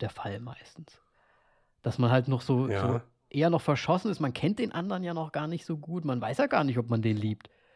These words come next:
Speaker 1: Man muss ihn ja erstmal kennenlernen,
Speaker 2: Mhm.
Speaker 1: so ungefähr. Und da ist man am Anfang noch so halt so verknallt eher.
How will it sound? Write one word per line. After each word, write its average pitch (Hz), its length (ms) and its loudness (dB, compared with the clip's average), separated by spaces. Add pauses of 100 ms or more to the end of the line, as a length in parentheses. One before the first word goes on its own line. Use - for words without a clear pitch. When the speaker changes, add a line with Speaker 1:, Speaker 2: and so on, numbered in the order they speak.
(340)
Speaker 1:
Man - 100 2
muss 120 80 4
ihn 143 60 10
ja 127 40 8
erstmal 120 240 6
kennenlernen, 110 540 6
Speaker 2:
Mhm. 107 40 -2
Speaker 1:
so 110 100 0
ungefähr. 110 400 -4
Und 110 80 0
da 131 60 6
ist 135 120 0
man 156 160 2
am 147 60 2
Anfang 180 220 -2
noch 170 120 -2
so 160 220 0
halt 156 140 0
so 135 100 -8
verknallt - 520 0
eher. 123 280 -8